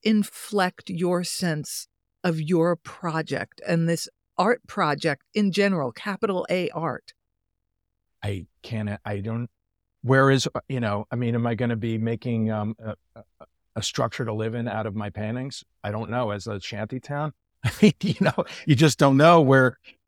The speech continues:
Speaker 2: there's a lot of things that are sort of, um, uh, um,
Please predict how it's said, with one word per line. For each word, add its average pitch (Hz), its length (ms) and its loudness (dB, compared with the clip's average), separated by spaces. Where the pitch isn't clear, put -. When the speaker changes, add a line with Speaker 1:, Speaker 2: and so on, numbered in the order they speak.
Speaker 2:
there's 139 180 2
a 139 80 4
lot 156 240 8
of 165 100 6
things 156 280 4
that 131 180 0
are 123 220 2
sort 127 240 0
of, 110 180 -2
um, 104 360 -2
uh, 98 300 -6
um, 95 400 -6